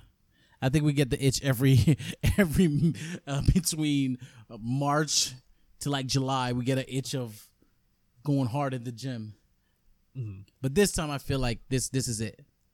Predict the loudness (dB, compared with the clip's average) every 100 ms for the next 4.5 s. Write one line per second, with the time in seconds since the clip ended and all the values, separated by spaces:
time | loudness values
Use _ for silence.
0 | _ _ _ -2 -2 -2 -2 -2 -4 -6
1 | -8 -4 -2 0 2 4 4 2 0 -6
2 | -4 -4 -4 -6 -6 -6 -8 -8 -10 -10
3 | -12 -12 -14 -14 -14 -4 -2 -2 -6 -12
4 | -12 -14 -14 -16 -18